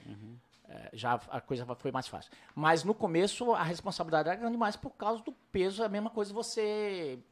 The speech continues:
Speaker 2: substituir, pô, Zico, você substituir o Neymar numa, numa
Speaker 1: Foi,
Speaker 2: partida de
Speaker 1: foi,
Speaker 2: futebol.
Speaker 1: a sua responsabilidade foi grande, né?
Speaker 2: É.
Speaker 1: Ô, Medeiros, caminhando pro final aqui agora, três bate-bola aqui, rapidinho. Você que é um goleador nato,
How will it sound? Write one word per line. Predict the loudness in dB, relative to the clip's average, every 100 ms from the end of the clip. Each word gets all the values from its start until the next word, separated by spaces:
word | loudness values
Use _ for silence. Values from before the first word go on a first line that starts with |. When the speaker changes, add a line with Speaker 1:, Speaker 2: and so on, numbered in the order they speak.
| _
Speaker 2:
substituir, | -8 -2 -2 -2 2 2 2 0
pô, | 0 0 0
Zico, | -4 -4 -4 -6
você | -10 -8
substituir | -10 -10 -10 -6 -4
o | 0
Neymar | 0 0 0 0
numa, | -4 -8
numa | -10 -14
Speaker 1:
Foi, | 2 6 6
Speaker 2:
partida | 6 6
de | 4
Speaker 1:
foi, | 2
Speaker 2:
futebol. | 2
Speaker 1:
a | 4
sua | 6
responsabilidade | 4 4 2 4 6 6 4
foi | 2
grande, | 0 -2 -6 -10
né? | -12 -10
Speaker 2:
É. | -12 -12 -16 -20 -20 -20 _ _ _ _ 2
Speaker 1:
Ô, | 6 8 8 4
Medeiros, | 4 6 6 4 0
caminhando | 0 2 4 2
pro | 0
final | 6 6
aqui | 6 2
agora, | 2 2 2 0 -8 -18 -20 -20 _ _ _ _ _ _ _
três | 2 4
bate-bola | 4 2 0 -2 -2 -4
aqui, | -12 -16
rapidinho. | -8 -6 -6 -8 -8 -6 -6
Você | -4 0
que |
é | 2
um | 0 -4 -8
goleador | 0 4 4 4 2 0 2
nato, | 4 6 6 0